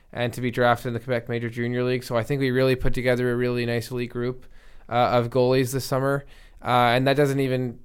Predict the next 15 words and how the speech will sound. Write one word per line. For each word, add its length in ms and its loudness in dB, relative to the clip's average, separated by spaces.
uh, 160 -2
touch 340 0
what 120 0
we 120 0
do 180 0
in, 160 0
in 640 -4
Oshawa, 520 0
where 200 2
I 40 0
help 220 0
with 160 -4
recruiting 400 -2
as 100 -4
well. 380 0